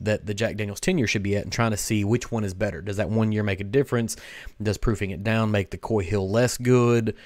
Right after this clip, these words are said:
Um, you know, kinda, kinda what happens there. Um, so yeah, it's, it, it was some serious proof. I still have a little bit of the Coy Hill at the proof, and you may or may not be able to see, but that is super, super dark. Put it up against my bald white forehead so you can see, uh,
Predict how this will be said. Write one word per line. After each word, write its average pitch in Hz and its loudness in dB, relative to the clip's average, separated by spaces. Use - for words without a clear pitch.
Um, 95 -8
you 104 -4
know, 98 -2
kinda, 98 -2
kinda 98 -2
what 101 -2
happens 98 0
there. 95 -4
Um, 113 -10
so 110 0
yeah, 104 4
it's, - -2
it, 110 -4
it 107 -2
was 104 -2
some 113 -6
serious 127 4
proof. 120 0
I - -6
still - 2
have 113 2
a 98 -2
little 110 -2
bit 117 2
of 110 2
the 110 0
Coy 113 0
Hill 110 0
at 104 -2
the 98 -2
proof, 110 -4
and 107 -4
you 101 -8
may 123 0
or 110 0
may 113 2
not 104 -2
be 110 -2
able 107 -2
to 98 -6
see, 113 0
but 101 -4
that 113 4
is 104 -4
super, - -2
super 113 -4
dark. 110 -2
Put 113 8
it 107 0
up 101 4
against 107 0
my 104 0
bald 110 2
white 107 0
forehead 104 -2
so 110 -6
you 104 -4
can 104 -4
see, 110 2
uh, 104 -2